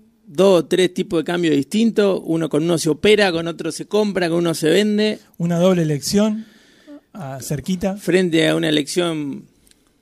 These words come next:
Speaker 1: política. Todo un contexto que, que, como dijo, como dice la frase que elegimos,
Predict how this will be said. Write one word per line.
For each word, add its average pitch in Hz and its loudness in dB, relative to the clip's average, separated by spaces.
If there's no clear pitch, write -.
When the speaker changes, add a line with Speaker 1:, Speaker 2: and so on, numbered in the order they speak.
Speaker 1:
política. 196 -2
Todo 226 10
un 208 2
contexto 190 2
que, 170 0
que, 160 -2
como 170 0
dijo, 170 0
como 156 0
dice 190 0
la 170 2
frase 190 0
que 165 2
elegimos, 220 0